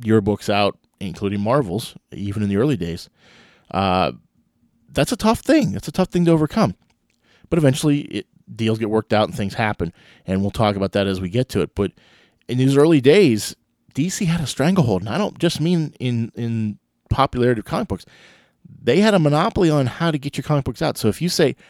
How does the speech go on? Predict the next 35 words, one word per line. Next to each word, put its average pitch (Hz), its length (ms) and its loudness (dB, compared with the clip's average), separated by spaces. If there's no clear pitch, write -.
"I 160 60 -8
had 165 100 -4
the 107 80 -4
greatest 175 480 0
story 170 300 4
ever, 139 280 0
but 95 100 0
I 95 60 -2
couldn't 156 280 0
get 147 140 0
D 147 160 0
C 147 180 -2
to 123 140 0
distribute 131 440 -4
it 92 160 -4
because 107 200 -6
it 90 40 -6
was 92 80 -10
too 143 140 -6
similar 143 320 -2
to 123 60 -2
one 127 100 -2
of 113 80 -2
theirs," 156 380 -2
you're 120 140 0
out 151 80 2
of 123 60 0
luck. 156 260 -2
<laughs> - 240 -16
You 170 180 -2
don't 170 300 -2
have 156 180 -2
a 139 60 -2
comic 196 360 -2
book. - 200 -8